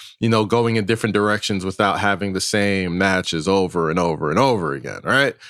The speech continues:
Um, so with that, I mean, it, I, I think, first off,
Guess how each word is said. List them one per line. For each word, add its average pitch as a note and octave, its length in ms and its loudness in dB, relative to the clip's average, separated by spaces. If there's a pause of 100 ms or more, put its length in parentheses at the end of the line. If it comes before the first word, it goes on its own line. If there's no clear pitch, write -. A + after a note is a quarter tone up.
(280)
Um, C3 540 0
so D#3 220 0
with D#3 140 -2
that, B3 360 2
I F#3+ 60 0
mean, G3+ 260 0
it, G3 240 -4 (160)
I, F3 280 0
I - 20 0
think, B3+ 320 -2 (1080)
first B3+ 320 2
off, A#2+ 320 0